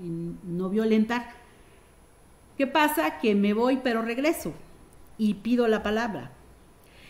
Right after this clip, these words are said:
Y hablo cosas, pues yo creo, bastante fuertes, porque les digo, "Miren,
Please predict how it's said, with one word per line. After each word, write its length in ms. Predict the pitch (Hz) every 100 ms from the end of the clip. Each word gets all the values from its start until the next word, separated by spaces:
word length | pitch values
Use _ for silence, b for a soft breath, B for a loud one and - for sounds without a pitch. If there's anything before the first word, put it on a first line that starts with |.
| - - - - - - - - -
Y 540 | 240 226 226 226 220
hablo 840 | 240 247 262 269 262 247 247 233 226
cosas, 480 | 247 254 254 247 - - - -
pues 180 | 185 185
yo 120 | 214
creo, 160 | 233 - - - -
bastante 460 | 190 190 233 247 247
fuertes, 420 | 240 233 254 285 -
porque 260 | 196 196 190
les 180 | 175
digo, 200 | 180 220
"Miren, 340 | 185 185 170